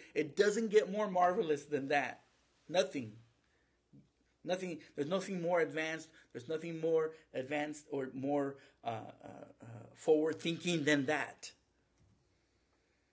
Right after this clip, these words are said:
You're able to release a hurt and release some,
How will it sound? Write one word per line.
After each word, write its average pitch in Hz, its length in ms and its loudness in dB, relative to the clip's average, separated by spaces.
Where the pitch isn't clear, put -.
You're 135 200 -8
able 127 220 -4
to 117 180 -8
release 127 380 -10
a 127 40 -4
hurt - 360 -14
and 117 180 -10
release 123 340 -10
some, 123 300 -10